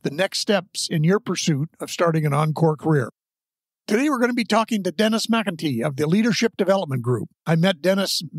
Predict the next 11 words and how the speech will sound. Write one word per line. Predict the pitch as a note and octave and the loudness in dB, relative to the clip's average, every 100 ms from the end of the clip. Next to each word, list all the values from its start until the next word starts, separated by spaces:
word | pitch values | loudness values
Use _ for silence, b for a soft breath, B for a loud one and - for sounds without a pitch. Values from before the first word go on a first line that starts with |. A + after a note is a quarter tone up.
| - - | -14 -8
several | - G3+ A3 | -2 2 2
years | A3 C4 D#3+ | 2 2 0
ago | C#3+ C3 C3 _ b b | 0 0 -2 _ b b
through | - F3 | 0 0
Jonathan | D#3 F3 F#3 E3 E3 | 2 0 0 -2 2
Milligan | G3+ G3 D3+ C3 | 2 2 0 0
in | C#3+ | 2
one | E3 | 2
of | D#3+ | 0
his | F#3 G3+ | -2 -2
programs | - D#3+ B2+ A#2 F#2+ G#2+ | 0 0 0 -4 -6 -12